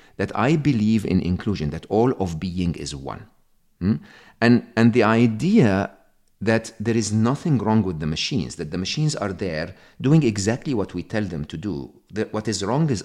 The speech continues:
is wrong with us. Okay? If we can teach them the right things to do, they will actually make a difference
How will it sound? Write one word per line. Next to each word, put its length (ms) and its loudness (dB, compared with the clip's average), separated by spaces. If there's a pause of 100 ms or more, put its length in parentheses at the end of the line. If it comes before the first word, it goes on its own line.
(100)
is 180 -6
wrong 200 2
with 240 -4
us. 340 -8 (260)
Okay? 220 -4 (240)
If 180 -6
we 300 0
can 240 4
teach 380 0
them 160 4
the 120 0
right 200 0
things 280 -2
to 120 -8
do, 280 -2 (300)
they 240 8
will 240 8 (100)
actually 400 -2
make 220 -2
a 60 -8
difference 500 -8